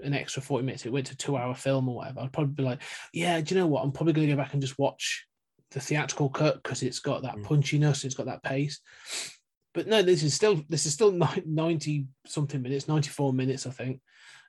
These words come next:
Speaker 1: And it's still got a great punchy sort of pace. It's still really good. Uh, yeah, it's just, it's just a better film. So yeah, no, I agree. I think this is now my c-, in canon,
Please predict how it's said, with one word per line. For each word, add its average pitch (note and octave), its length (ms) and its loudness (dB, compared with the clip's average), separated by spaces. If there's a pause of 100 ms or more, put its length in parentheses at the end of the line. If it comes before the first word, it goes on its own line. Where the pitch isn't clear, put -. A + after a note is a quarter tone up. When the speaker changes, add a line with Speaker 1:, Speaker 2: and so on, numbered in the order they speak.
(140)
Speaker 1:
And C3+ 180 0
it's - 120 -2
still F#3+ 260 4
got D3+ 200 0
a D3 80 2
great C#3+ 440 0
punchy C#3 320 -2
sort C3 280 -6
of - 120 -14
pace. C3+ 340 -2
It's - 100 -8
still F3 200 2
really C#3+ 300 4
good. C3 340 -2
Uh, C#3 120 -4
yeah, F3+ 180 2
it's B3 180 -2 (140)
just, - 20 -4 (160)
it's - 80 -6
just A#3+ 160 0
a - 40 -16
better - 180 -2
film. C3 280 -4
So C#3+ 260 2
yeah, F3+ 200 6
no, F3 180 4
I E3+ 40 4
agree. D#3 260 2
I A#2+ 60 -4
think D3+ 160 -4
this D3+ 140 -4
is C3+ 80 2
now D3 220 6
my C#3 260 2
c-, - 120 -10 (680)
in G3+ 180 2
canon, E3 680 2